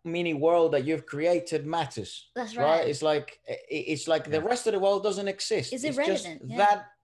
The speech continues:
Speaker 1: that presence.
Speaker 3: That moment, that moment with my audience.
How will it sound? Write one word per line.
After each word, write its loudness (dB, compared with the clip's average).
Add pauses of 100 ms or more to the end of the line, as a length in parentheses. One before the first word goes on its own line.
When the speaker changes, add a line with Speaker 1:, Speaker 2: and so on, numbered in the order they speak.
(120)
Speaker 1:
that 0
presence. -2
Speaker 3:
That -8
moment, 0 (220)
that -2
moment -6
with -8
my -6
audience. -8